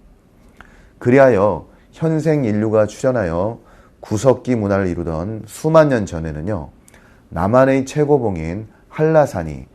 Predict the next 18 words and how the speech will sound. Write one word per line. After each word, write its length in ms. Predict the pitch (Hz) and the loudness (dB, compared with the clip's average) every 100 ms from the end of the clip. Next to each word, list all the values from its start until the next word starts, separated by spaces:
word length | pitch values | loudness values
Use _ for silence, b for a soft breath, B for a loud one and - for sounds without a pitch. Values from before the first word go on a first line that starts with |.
| b b _ - | b b _ -6
제주도의 500 | 98 95 107 104 117 | -4 -2 0 0 -2
한복판에 920 | 131 156 151 151 - 92 101 123 120 - | -4 -2 0 -2 -4 -4 -2 -4 -4 -8
만들어지게 680 | 82 104 113 98 82 80 | -6 -4 -2 -2 -4 -6
된 200 | 101 85 | -6 -6
것입니다. 500 | 78 - 67 67 65 - _ _ _ _ _ b b b b b b b _ | -10 -12 -16 -16 -16 -20 _ _ _ _ _ b b b b b b b _
제주도는 760 | - 127 139 139 120 120 87 73 - | -2 0 2 2 2 0 -2 -8 -16
거의 460 | - 101 123 143 | -2 4 4 4
완성 500 | 123 82 98 110 131 | 0 -2 -4 -4 -2
단계에 640 | 117 104 92 95 107 98 - | -2 -2 -2 -2 -2 -2 -4
이제 240 | 92 98 | -4 -2
이뤘는데요. 800 | 90 104 98 73 73 104 73 - _ b b b _ | 0 0 -2 -4 -6 -6 -8 -14 _ b b b _
지구 320 | - 117 123 123 | -8 0 0 0
환경이 640 | 143 139 127 101 104 80 - - | 0 -2 -2 -4 -6 -8 -12 -12
지금과 680 | - 104 120 113 127 123 | -6 -4 -2 0 2 0
거의 320 | - - 117 117 | -4 -2 -2 -2
동일해지고 880 | - 104 95 - - 76 82 101 - b b b _ | -4 -2 -4 -6 -10 -8 -8 -10 -14 b b b _
현생 440 | - 151 147 147 | -2 -2 0 -2
인류가 580 | 127 95 90 - 98 73 | -2 -2 -2 0 -2 -2